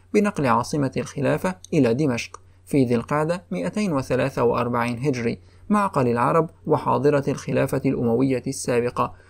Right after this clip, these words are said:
وقد وصلها في صفر مائتين وأربعة وأربعين هجري في موكب عظيم فخم. وبدأ في نقل الدواوين، الوزارات، وبناء القصور له ولحاشيته، غير أن جو دمشق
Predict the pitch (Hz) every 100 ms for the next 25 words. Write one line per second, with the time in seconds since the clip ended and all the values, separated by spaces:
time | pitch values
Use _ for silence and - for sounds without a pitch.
0 | - 202 208 196 202 233 208 175 156 143
1 | 123 156 160 160 - 156 135 127 139 143
2 | 131 135 135 123 123 123 123 120 120 131
3 | 127 175 185 185 - - - 208 214 214
4 | 196 156 135 120 131 147 139 143 - -
5 | 135 - 117 - - - - - - -
6 | - 220 226 208 196 190 143 139 151 160
7 | 143 131 123 123 151 131 120 - _ 135
8 | 127 127 135 123 127 151 180 - - 180
9 | 190 208 170 143 123 - 143 127 147 165
10 | 175 - 131 123 120 123 120 160 143 135
11 | 120 - - - - 202 208 214 214 185
12 | 165 160 147 127 156 135 117 -